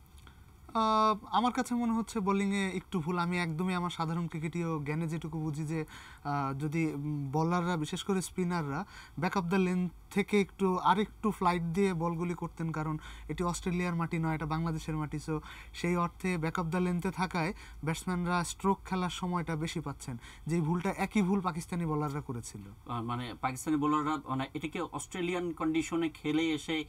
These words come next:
Speaker 2: এরকম একটা ম-, মরা পিচের কন্ডিশনে খেলার কারণেই হচ্ছে কিনা?
Speaker 1: আম, সেটি হতে পারে, সেটি খুবই স্বাভাবিক, but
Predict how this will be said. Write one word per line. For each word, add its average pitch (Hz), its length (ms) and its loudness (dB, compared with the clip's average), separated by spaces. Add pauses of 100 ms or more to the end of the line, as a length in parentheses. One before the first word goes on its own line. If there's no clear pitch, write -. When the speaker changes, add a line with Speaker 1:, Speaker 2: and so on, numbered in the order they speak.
(240)
Speaker 2:
এরকম 139 340 0
একটা 139 220 -2
ম-, 139 120 0 (100)
মরা 143 340 4
পিচের 147 360 0
কন্ডিশনে 135 460 0
খেলার 127 280 -4 (120)
কারণেই 135 280 2
হচ্ছে 123 420 -6
কিনা? 117 220 -6
Speaker 1:
আম, 240 220 -4
সেটি 294 260 4
হতে 269 220 6
পারে, 190 280 2
সেটি 185 200 -4
খুবই 185 240 0
স্বাভাবিক, 165 560 2
but 185 120 0